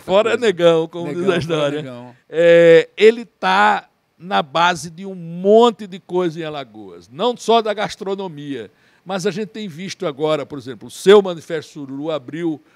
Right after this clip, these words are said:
Speaker 1: pra isso, né? O sururu que você foi protagonizou também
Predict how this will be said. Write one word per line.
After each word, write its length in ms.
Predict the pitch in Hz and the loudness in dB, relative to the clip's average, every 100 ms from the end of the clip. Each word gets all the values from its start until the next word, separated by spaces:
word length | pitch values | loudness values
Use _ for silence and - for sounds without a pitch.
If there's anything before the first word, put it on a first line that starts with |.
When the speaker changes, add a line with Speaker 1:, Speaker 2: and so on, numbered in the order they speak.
| _ | _
Speaker 1:
pra 220 | - 143 | -14 -12
isso, 360 | 123 131 131 - _ | -12 -14 -18 -20 _
né? 100 | 127 | -14
O 80 | 151 | -12
sururu 640 | 175 214 226 190 196 208 - _ - | -12 -12 -10 -8 -8 -8 -10 _ -18
que 80 | |
você 320 | 185 185 - 170 | -6 -4 -4 -6
foi 480 | - 175 170 147 - _ - | -4 -2 0 -2 -6 _ -2
protagonizou 880 | 175 165 170 156 170 170 127 147 175 | -2 0 -2 -2 -6 -6 -4 -2 0
também 500 | 165 143 156 160 | 0 -4 -4 -8